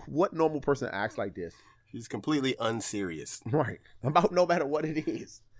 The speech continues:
Speaker 1: Somebody could be at her door with death. She don't care. Um,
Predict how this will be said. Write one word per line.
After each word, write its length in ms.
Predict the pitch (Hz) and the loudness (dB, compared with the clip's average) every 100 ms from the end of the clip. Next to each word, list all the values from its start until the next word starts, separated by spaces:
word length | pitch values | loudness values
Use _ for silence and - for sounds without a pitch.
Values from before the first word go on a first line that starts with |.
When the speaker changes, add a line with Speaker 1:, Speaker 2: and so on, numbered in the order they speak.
| - - | -20 -10
Speaker 1:
Somebody 240 | - 151 | 0 2
could 80 | 147 | 6
be 80 | 147 | 6
at 40 | |
her 60 | 139 | 8
door 220 | 131 135 | 6 6
with 160 | 113 92 | 4 6
death. 240 | 147 151 - - | 6 6 2 -18
She 140 | - | -10
don't 180 | 110 101 | -8 -4
care. 420 | 143 139 127 123 - _ _ _ _ - | -2 0 -2 -6 -12 _ _ _ _ 0
Um, 480 | 101 101 101 98 | 2 2 0 -4